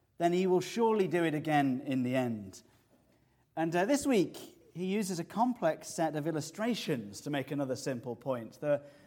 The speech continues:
there are at least six illustrations in our passage today,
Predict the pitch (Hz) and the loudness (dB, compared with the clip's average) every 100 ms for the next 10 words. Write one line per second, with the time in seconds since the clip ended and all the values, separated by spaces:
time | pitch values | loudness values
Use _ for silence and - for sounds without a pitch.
0 | - 165 160 165 165 233 170 - - - | -4 2 4 4 2 -4 -4 -8 -16 -18
1 | - 254 254 - - 170 160 147 160 156 | 0 0 0 -4 -10 -4 -2 -2 -2 -2
2 | 151 147 123 127 127 120 160 151 151 123 | 0 -2 -2 -4 -6 -6 -6 -6 -6 -10
3 | - 127 131 127 | -8 0 2 2